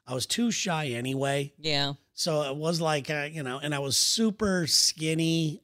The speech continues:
Speaker 1: I was, like, a hundred and thirty pounds and six-foot-three.
Speaker 2: You were cute.
Speaker 1: Still, it was just really, really skinny.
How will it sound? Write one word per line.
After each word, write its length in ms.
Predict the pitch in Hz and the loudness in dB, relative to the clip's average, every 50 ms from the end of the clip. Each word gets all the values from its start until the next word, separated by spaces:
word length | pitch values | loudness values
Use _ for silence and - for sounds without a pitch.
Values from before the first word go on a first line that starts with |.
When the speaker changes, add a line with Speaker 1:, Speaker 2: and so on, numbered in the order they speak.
| _ | _
Speaker 1:
I 140 | - 135 131 | -4 -2 0
was, 320 | 123 123 120 123 123 120 120 | 0 0 0 -2 -2 -4 -6
like, 180 | 123 117 104 | -8 -8 -8
a 60 | 113 | -10
hundred 340 | 117 - - 185 190 196 190 165 | -8 -6 -4 -4 -2 -2 -2 -2
and 140 | 143 127 | -4 -6
thirty 320 | 110 - 156 156 156 156 139 | -2 0 0 0 2 0 -2
pounds 540 | 110 - - 127 131 135 139 143 147 123 107 | -4 -6 -6 -4 -2 -2 0 0 0 -2 -2
and 100 | 95 87 | -2 0
six-foot-three. 1120 | - - - 156 135 - - 175 160 135 104 - - 113 113 120 131 135 135 135 139 131 - | 2 2 2 0 -2 -4 -2 -2 -4 -4 -4 -10 -12 -8 -6 -4 -4 -2 -2 -2 -4 -4 -2
Speaker 2:
You 180 | 180 196 202 202 | -2 -2 0 0
were 140 | 196 190 175 | 0 -2 -4
cute. 520 | - - - - 139 139 143 139 - - - - _ _ | -6 -8 -6 -4 -4 -2 0 0 -2 -2 -4 -12 _ _
Speaker 1:
Still, 500 | _ - - - - 294 277 196 139 135 135 | _ 0 0 2 2 2 2 2 0 0 -2
it 100 | 151 165 | -2 -2
was 160 | 156 156 147 | 0 -2 0
just 240 | 165 185 160 131 170 | 0 0 -2 -2 -2
really, 340 | 160 151 160 170 175 180 175 | 0 2 2 4 4 4 2
really 320 | 160 156 151 143 143 143 | 2 2 2 2 0 0
skinny. 640 | 131 - - - 175 175 156 127 117 113 120 131 | 0 -2 0 0 0 0 0 0 -2 -4 -6 -8